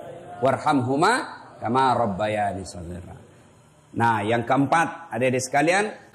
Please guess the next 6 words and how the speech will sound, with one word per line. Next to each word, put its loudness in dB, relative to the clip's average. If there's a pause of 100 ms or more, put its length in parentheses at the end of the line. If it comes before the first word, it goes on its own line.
sebentar 12
lagi 12
masuk 8
bulan 10
suci 6
Ramadan. 6